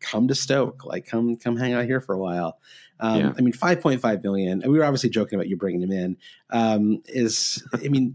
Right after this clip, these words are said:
Speaker 1: <laughs> that's like a million more than he should be, right? I mean, would you,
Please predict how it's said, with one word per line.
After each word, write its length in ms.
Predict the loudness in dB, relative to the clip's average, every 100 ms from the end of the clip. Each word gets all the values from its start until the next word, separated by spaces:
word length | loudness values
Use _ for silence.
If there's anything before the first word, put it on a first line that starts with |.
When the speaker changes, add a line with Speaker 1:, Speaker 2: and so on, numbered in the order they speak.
| -8
Speaker 1:
<laughs> 80 | _
that's 220 | -2 0 2
like 100 | 2
a 60 |
million 440 | 2 4 4 4 4
more 240 | 4 4
than 120 | 2
he 80 | 0
should 340 | -2 -4 -4 -2
be, 300 | 0 2 2
right? 300 | 2 2 0
I 60 | 0
mean, 160 | 2
would 140 | 2 2
you, 360 | 4 4 2